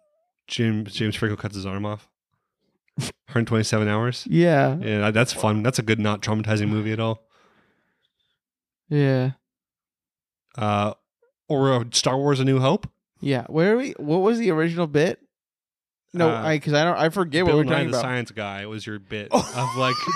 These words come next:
Speaker 1: teachers should stop.
Speaker 2: I, I, I got lost in
Speaker 1: And
Speaker 2: what
Speaker 1: then,
Speaker 2: we were
Speaker 1: and then you stopped
Speaker 2: doing.
Speaker 1: reacting to my jokes, and I was like, "I don't know where we
Speaker 2: <laughs>
Speaker 1: are anymore."
Speaker 2: 'Cause I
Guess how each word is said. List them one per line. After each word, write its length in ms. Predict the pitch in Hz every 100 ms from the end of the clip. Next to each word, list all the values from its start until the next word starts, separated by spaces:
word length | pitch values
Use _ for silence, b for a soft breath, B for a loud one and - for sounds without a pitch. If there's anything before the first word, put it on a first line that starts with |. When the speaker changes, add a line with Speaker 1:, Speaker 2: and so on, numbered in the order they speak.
| -
Speaker 1:
teachers 320 | 151 147 139
should 140 | -
stop. 260 | 131 143 131
Speaker 2:
I, 140 | 359 285 160
I, 200 | 240 269
I 140 | 240
got 300 | 269 285 254
lost 520 | 233 220 214 247 - - 226
in 80 | -
Speaker 1:
And 120 | 139
Speaker 2:
what 100 | 175
Speaker 1:
then, 100 | 151
Speaker 2:
we 60 | 196
were 120 | -
Speaker 1:
and 120 | 160
then 80 | 165
you 140 | 170
stopped 160 | 220 190
Speaker 2:
doing. 100 | 226
Speaker 1:
reacting 300 | 147 139 160
to 40 |
my 120 | 143 117
jokes, 340 | 113 131 -
and 40 |
I 20 | 123
was 80 |
like, 120 | 113 107
"I 60 |
don't 240 | 123 127 117
know 120 | 110
where 120 | 110
we 140 | 104
Speaker 2:
<laughs> 0 |
Speaker 1:
are 80 | 104
anymore." 460 | - - - - -
Speaker 2:
'Cause 180 | 370 -
I 200 | - 196